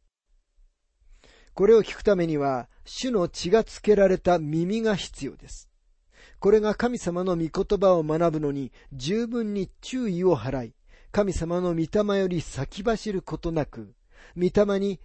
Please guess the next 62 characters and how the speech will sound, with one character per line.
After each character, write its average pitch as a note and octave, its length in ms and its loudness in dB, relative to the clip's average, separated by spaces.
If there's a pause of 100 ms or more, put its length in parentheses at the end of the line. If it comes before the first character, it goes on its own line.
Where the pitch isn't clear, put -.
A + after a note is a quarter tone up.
(160)
教 B3+ 240 -2
師 - 180 -10
に E3+ 120 -6
な G#3 140 2
っ - 20 -8
て - 220 -2
い D#3 100 2
た F3+ 140 -2
だ F3+ 120 2
か F3 140 0
な E3 100 -2
く - 80 -20
て F#3+ 140 -2
は F#3+ 120 2
な C#3 200 0
ら E3+ 120 2
な F#3+ 140 0
い D3+ 140 0
理 B2+ 120 -4
由 A2 120 -6
で - 120 -20
す。 - 280 -20 (1700)
も A#3 100 -2
し G3 220 -2
あ E3+ 80 2
な G3+ 120 4
た E3 120 2
も C3 320 -4 (320)
血 - 200 -6
の A#3+ 120 0
つ - 140 -12
け A#3 100 4
ら A3 140 8
れ F#3+ 80 2
た F3 180 6
耳 F3 340 0
を G3+ 120 2
持 A#3 100 -2
っ B3+ 60 -6
て - 180 0
い D#3+ 100 6
る D#3 60 -2
の D3 120 -2
な B2 120 -4
ら、 G#2+ 240 -10 (400)
主 A3+ 140 -4
は F3 140 4
ご D3+ 160 2
自 E3 200 -2
分 G#3+ 220 -6
が G3+ 260 2
言 E3+ 180 2
わ A3+ 120 4
れ A3 100 4
る G#3 120 0
こ E3 160 -6
と A3 260 2
を - 220 0
あ - 120 -4
な G3 140 0
た F#3 140 -2
に F3 180 -4